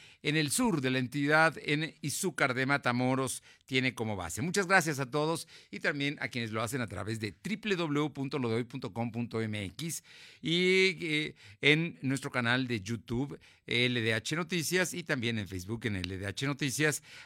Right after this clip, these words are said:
a través de Facebook Live. Estamos con usted los próximos sesenta minutos y, por supuesto, todo el día le estamos informando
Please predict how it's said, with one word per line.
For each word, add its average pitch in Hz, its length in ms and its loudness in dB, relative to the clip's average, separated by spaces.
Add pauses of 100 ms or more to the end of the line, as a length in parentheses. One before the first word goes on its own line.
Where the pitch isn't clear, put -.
a 165 100 -2
través 123 320 -2
de 107 140 -4
Facebook 98 420 -8
Live. 82 220 -10
Estamos 143 340 -4
con 131 160 -6
usted 135 320 -4 (320)
los 135 200 -4
próximos 139 420 -4
sesenta 131 480 -2
minutos 113 440 -4
y, 117 40 -10
por 95 180 -10
supuesto, 107 400 -10
todo 156 320 -4
el 110 80 -4
día 120 220 -2
le 107 60 -4
estamos 117 340 -6
informando 104 560 -6